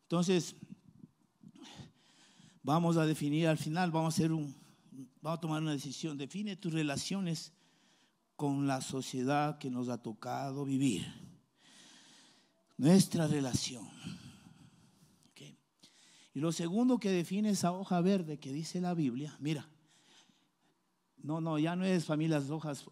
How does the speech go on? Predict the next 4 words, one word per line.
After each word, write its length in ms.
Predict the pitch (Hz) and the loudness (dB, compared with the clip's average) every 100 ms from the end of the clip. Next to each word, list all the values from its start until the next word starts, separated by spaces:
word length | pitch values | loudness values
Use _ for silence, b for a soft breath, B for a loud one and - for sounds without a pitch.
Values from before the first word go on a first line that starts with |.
| _ | _
hojas 340 | 151 151 139 - | -10 -6 -6 0
fuertes, 380 | 185 160 131 | 0 0 -2
hojas 380 | 143 151 123 107 | -4 -4 -4 -2
verdes. 960 | 131 180 196 202 160 117 101 - - | 0 4 6 4 2 -2 -8 -10 -12